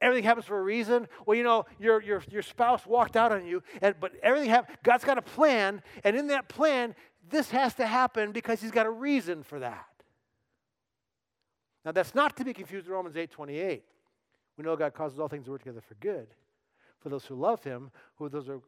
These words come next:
those are called according to his purpose. I add two phrases, "eventually," if we let him. The worst of pain, God can still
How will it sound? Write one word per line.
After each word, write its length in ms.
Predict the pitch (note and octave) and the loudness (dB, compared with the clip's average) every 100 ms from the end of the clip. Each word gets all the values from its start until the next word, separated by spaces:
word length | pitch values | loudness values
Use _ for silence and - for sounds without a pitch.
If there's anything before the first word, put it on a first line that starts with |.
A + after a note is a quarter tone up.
| C#3+ | -12
those 180 | D3+ C3+ | -10 -10
are 80 | |
called 260 | C3 - D#3 | -12 -8 -8
according 220 | C#3+ D3+ | -8 -14
to 60 | B2 | -14
his 80 | A#2 | -12
purpose. 400 | - A#3+ D#3+ - | -8 -6 -8 -8
I 100 | D3+ | -6
add 200 | D#3 D3 | -6 -10
two 160 | - F3+ | -16 -14
phrases, 480 | - F3 C3 B2+ | -8 -6 -6 -12
"eventually," 640 | C3 B2+ C#3 E3 G#3 A3 G#3+ _ _ | -12 -12 -12 -12 -12 -12 -12 _ _
if 140 | C3+ C3+ | -16 -10
we 80 | D3 | -6
let 160 | D3 | -6
him. 120 | A2 G2 _ _ _ _ _ _ _ _ _ _ _ _ _ _ _ _ _ _ _ _ _ _ _ _ _ | -6 -16 _ _ _ _ _ _ _ _ _ _ _ _ _ _ _ _ _ _ _ _ _ _ _ _ _
The 60 | D#3 | -2
worst 300 | A3+ B3 F3+ | -2 -2 -6
of 100 | - | -2
pain, 300 | G3 D#3+ C3 | -2 -2 -2
God 240 | D3 C3+ | -4 -4
can 180 | D#3 C#3 | -10 -14
still 460 | - - E3 B2+ | -14 -6 -4 -4